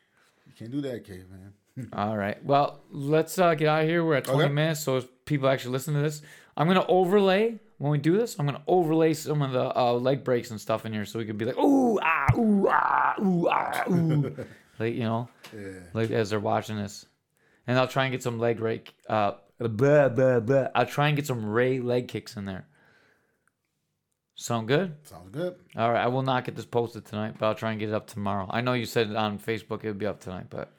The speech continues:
Speaker 1: No, I didn't say it would be up tonight.
Speaker 2: Yeah. You just said we're filming tonight.
Speaker 1: Yeah.
Speaker 2: Yeah, I'll get it posted tomorrow.
Speaker 1: Yeah,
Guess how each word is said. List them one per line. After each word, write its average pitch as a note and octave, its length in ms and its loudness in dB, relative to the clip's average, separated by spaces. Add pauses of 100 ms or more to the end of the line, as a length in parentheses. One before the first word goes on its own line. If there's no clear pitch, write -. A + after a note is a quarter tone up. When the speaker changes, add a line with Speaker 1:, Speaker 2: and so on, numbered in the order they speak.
(300)
Speaker 1:
No, F3+ 140 4
I C#3+ 80 2
didn't D#3+ 160 -4
say C#3+ 100 -6
it - 20 -4
would G2+ 120 -8
be G2 80 -10
up F2+ 100 -14
tonight. F2+ 260 -18 (220)
Speaker 2:
Yeah. G2+ 180 -6 (220)
You A#2 80 -10
just A2 100 -8
said A#2+ 140 0
we're G2 60 -4
filming G#2+ 360 -4
tonight. F2+ 300 -12 (160)
Speaker 1:
Yeah. A2 100 -14 (400)
Speaker 2:
Yeah, F#2 260 -4
I'll B2+ 80 2
get C#3 140 0
it - 60 -4
posted A#2+ 340 -6
tomorrow. F#2+ 380 -8 (120)
Speaker 1:
Yeah, F#2+ 140 -18